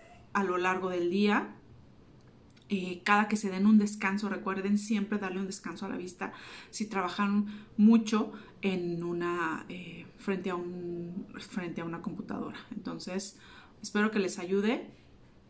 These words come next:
A mí me ayuda muchísimo cuando estoy más de dos horas frente a la compu. Trato de por lo menos cada treinta minutos alejarme un poquito, ver otras cosas, no tener como algo frente y hacer este pequeño masaje.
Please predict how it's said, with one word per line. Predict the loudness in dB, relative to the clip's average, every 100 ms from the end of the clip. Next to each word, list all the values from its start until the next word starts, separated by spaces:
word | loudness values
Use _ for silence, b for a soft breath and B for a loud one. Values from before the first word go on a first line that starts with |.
| -4
A | 0
mí | 6
me | 6
ayuda | 8 6 6
muchísimo | 2 0 0 4 4 4
cuando | 0 -6
estoy | -4 -2
más | 0 0
de | -2
dos | -2 -4 -2
horas | 0 0 -2 -10
frente | -10 -8 -6
a |
la | -8 -6
compu. | -6 -4 -4
Trato | -2 0 2 0 -2 -4 -4 B B B B -10
de | -6
por | -4
lo | -2
menos | 2 2 0
cada | 2 2 4
treinta | 0 0 -2
minutos | -4 -6 -6 -2 -4 -4 -8
alejarme | -6 -2 0 4
un | 6
poquito, | 4 0 -4 0 -2 -2 -8 -6
ver | 2 4 4
otras | 0 -4 -4
cosas, | -2 -2 0 -4 -2
no | -4 -2
tener | -4 -6 -8 -8
como | -8 -4 -4
algo | -2 0 0 -2 -10 -20
frente | -4 2 2 2 -4 B B B B B B B -4
y | 4 6 8 6 2 0
hacer | 0 0 0
este | 0
pequeño | -2 -2 -6 -4
masaje. | -4 -6 -12 -16